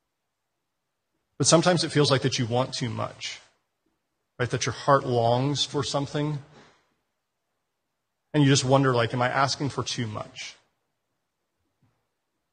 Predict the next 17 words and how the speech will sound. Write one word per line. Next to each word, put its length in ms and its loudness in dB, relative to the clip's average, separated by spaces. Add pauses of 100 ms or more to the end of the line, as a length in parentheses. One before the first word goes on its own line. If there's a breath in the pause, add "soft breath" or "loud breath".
(360)
A-, 60 2
and 300 2
this 320 0
statement 560 -2 (1120)
has 200 -2
grounded 440 0
me 160 0
and 100 -2
affirmed 680 -2
that 200 -6
no, 440 -2
like, 180 -10
what 140 0
my 120 0
soul 420 -2
longs 340 -4
for 380 -4